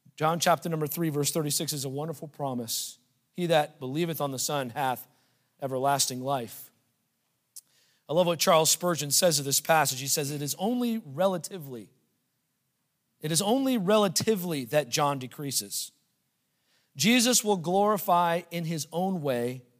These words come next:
those who glorify him. And it will be the best way.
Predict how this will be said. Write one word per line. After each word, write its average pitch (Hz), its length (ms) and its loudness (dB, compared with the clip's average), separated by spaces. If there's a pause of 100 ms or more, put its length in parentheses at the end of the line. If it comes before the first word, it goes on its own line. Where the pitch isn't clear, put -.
(400)
those 208 600 2 (340)
who 180 80 -8
glorify 147 540 0
him. 117 260 -6 (1040)
And 170 140 0
it 190 40 2
will 185 140 2
be 202 180 2
the 190 140 2
best 202 380 6
way. 110 260 -10